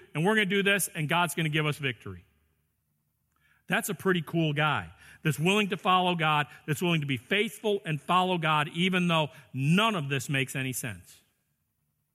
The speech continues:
They have to believe at this point, if they're really just thinking from a human standpoint, we're just walking in to get slaughtered out here.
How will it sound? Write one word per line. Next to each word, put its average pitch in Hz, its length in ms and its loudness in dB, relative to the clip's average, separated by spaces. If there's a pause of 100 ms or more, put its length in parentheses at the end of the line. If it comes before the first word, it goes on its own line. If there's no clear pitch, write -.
(360)
They 165 160 0
have 220 440 -2
to 208 80 -2
believe 180 380 2
at 131 120 -6
this 151 140 0
point, 139 360 -2 (200)
if 143 140 -2
they're 156 100 0
really 185 300 2
just 175 180 -4
thinking 170 220 -2
from 147 180 -4
a 131 40 -2
human 156 320 -2
standpoint, 135 500 -4 (240)
we're 202 120 0
just 135 120 -2
walking 147 380 -2
in 147 100 -2
to 143 60 -6
get 127 180 -6
slaughtered 123 480 -8
out 92 200 -14
here. - 180 -20